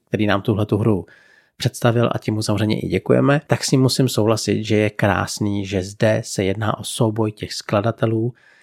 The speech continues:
ve kterým se vy jakoby neschováváte, ale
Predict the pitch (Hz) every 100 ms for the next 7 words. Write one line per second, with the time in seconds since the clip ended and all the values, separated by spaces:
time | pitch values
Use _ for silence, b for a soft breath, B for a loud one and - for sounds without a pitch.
0 | b - 131 - 143 143 127 - 120 117
1 | 123 120 - - - 113 117 113 113 113
2 | - _ _ _ _ 175 - 147 - -
3 | - 98 92 98 101 95 92 - 92 101
4 | 110